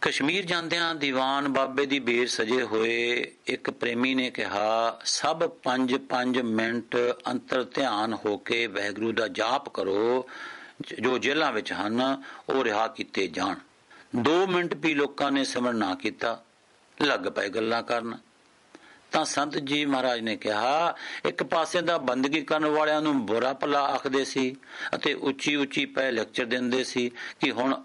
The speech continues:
ਅੱਖਾਂ ਮਿਟਣ ਦਾ ਵੇਲਾ ਨਹੀਂ, ਜਿਹੜਾ ਕੈਦ ਨਹੀਂ ਹੁੰਦਾ ਉਹ ਸਿੱਖ ਨਹੀਂ।" ਸੰਤ ਜੀ ਮਹਾਰਾਜ ਨੇ ਕਿਹਾ ਕਿ ਇੱਕ ਪਾਸੇ ਤਾਂ ਬੰਦਗੀ ਕਰਨ ਵਾਲਿਆਂ ਨੂੰ ਬੁਰਾ ਭਲਾ ਆਖਦੇ ਸੀ ਤੇ ਉੱਚੀ ਉੱਚੀ ਪੈ ਲੈਕਚਰ ਦਿੰਦੇ ਸੀ ਕਿ ਹੁਣ ਅੱਖਾਂ ਮਿਟਣ ਦਾ ਵੇਲਾ ਨਹੀਂ,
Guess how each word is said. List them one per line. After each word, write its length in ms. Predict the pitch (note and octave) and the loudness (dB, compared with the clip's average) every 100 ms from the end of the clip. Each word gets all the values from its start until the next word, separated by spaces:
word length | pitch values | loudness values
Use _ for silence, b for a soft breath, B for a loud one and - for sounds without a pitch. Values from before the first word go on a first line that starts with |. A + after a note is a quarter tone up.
| - | -4
ਅੱਖਾਂ 300 | - - C3+ | -2 0 0
ਮਿਟਣ 300 | B2 A#2+ C3 | 0 0 0
ਦਾ 160 | B2 A#2 | 0 2
ਵੇਲਾ 300 | A#2 A#2+ A#2 | 2 0 0
ਨਹੀਂ, 380 | A#2+ F3+ F#3 - B B B | 2 2 2 -2 B B B
ਜਿਹੜਾ 360 | G#2+ A2+ D3 D3 | 0 2 4 2
ਕੈਦ 540 | - - A#2+ B2+ C#3 | 0 -2 0 2 0
ਨਹੀਂ 300 | D3 D3 D3 | 0 2 2
ਹੁੰਦਾ 380 | D3 C#3 D3 D3 | 2 2 4 2
ਉਹ 220 | - D3 | 4 2
ਸਿੱਖ 320 | C#3 - G2+ A2 | 2 0 -2 -2
ਨਹੀਂ।" 240 | G#2+ A2+ - _ _ _ _ _ _ _ - | -2 -4 -10 _ _ _ _ _ _ _ -4
ਸੰਤ 140 | B2 | 2
ਜੀ 80 | B2+ | 2
ਮਹਾਰਾਜ 240 | C3 C3 C#3 | 4 2 0
ਨੇ 60 | |
ਕਿਹਾ 560 | C#3 C3+ C3 D#3 G3+ F#3+ B B B | 0 0 2 4 2 0 B B B
ਕਿ 60 | C#3+ | -4
ਇੱਕ 120 | - | -2
ਪਾਸੇ 320 | - D#3 F3+ | 0 0 2
ਤਾਂ 120 | F3 | 0
ਬੰਦਗੀ 340 | D3 C3+ C#3+ D#3 | 2 2 2 0
ਕਰਨ 320 | C#3+ C#3+ D3 | 0 0 2
ਵਾਲਿਆਂ 300 | D3 D3 D3+ | 2 2 2
ਨੂੰ 160 | D#3+ | 2
ਬੁਰਾ 220 | A#2 A#2+ C3+ | 2 2 2
ਭਲਾ 220 | - D3+ | 2 2
ਆਖਦੇ 340 | C#3+ C#3 C#3+ | 2 2 2
ਸੀ 200 | C#3 C#3+ | 2 0
ਤੇ 100 | C#3+ | 2
ਉੱਚੀ 240 | C3+ C3 C3+ | 0 0 -2
ਉੱਚੀ 180 | D3 | 0
ਪੈ 200 | C#3 C#3 | 0 0
ਲੈਕਚਰ 280 | B2 A#2+ D3 | 0 0 -2
ਦਿੰਦੇ 320 | C3 C3 C#3+ | 0 2 2
ਸੀ 140 | C#3+ C#3+ | 0 -2
ਕਿ 180 | C3+ C#3+ | 0 0
ਹੁਣ 160 | C3+ | 2
ਅੱਖਾਂ 240 | C3+ D3+ C#3+ | 0 -2 0
ਮਿਟਣ 280 | C3+ C#3 | 0 2
ਦਾ 120 | C#3+ C#3 | 2 2
ਵੇਲਾ 280 | C#3 D3 | 2 2
ਨਹੀਂ, 240 | D3 D#3 | 0 -2